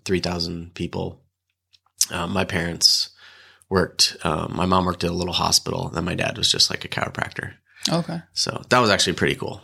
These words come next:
Speaker 1: being, uh, uh, just getting adjustments all
Speaker 2: Yeah.
Speaker 1: the time.
Speaker 2: Yeah.
Speaker 1: Um, and then my mom, like, you know, I'd, I'd come home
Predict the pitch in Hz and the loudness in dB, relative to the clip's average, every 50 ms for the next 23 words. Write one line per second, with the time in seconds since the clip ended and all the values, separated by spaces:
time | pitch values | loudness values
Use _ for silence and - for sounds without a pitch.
0 | _ - 85 82 78 71 64 - 87 95 - - - 80 - - - - - - | _ 2 4 4 4 4 2 -2 -8 -10 -12 -4 0 0 2 2 0 -2 -6 -14
1 | - _ _ _ _ _ _ _ - _ _ _ - - - 57 - - - - | -18 _ _ _ _ _ _ _ -20 _ _ _ -12 -6 -6 -4 -4 0 0 0
2 | 87 - - 82 80 - - 78 76 76 - - - - - - - - - - | 0 2 0 0 0 0 -2 0 2 2 4 4 2 2 0 -4 2 2 4 4
3 | - - - - 147 135 135 143 156 - - - 123 - 95 - _ _ _ - | 2 0 0 2 2 4 4 4 2 2 2 2 0 -2 -6 -14 _ _ _ -4
4 | - 160 160 - - - - - - - - - - _ _ - - _ _ _ | 0 2 2 2 0 -2 -2 -4 -6 -8 -10 -12 -20 _ _ -20 -20 _ _ _
5 | - - - - - - - - - - - - - - 92 90 87 87 87 87 | -12 -12 -12 -12 -16 -16 -14 -14 -16 -16 -18 -12 0 2 2 4 4 4 6 6
6 | 87 67 87 87 85 - 95 85 85 82 80 80 78 - - - 90 90 - - | 6 6 6 4 4 4 2 2 2 2 2 0 0 -2 0 0 0 0 2 0
7 | 90 85 95 98 87 90 90 87 87 | -2 0 2 4 4 4 4 2 0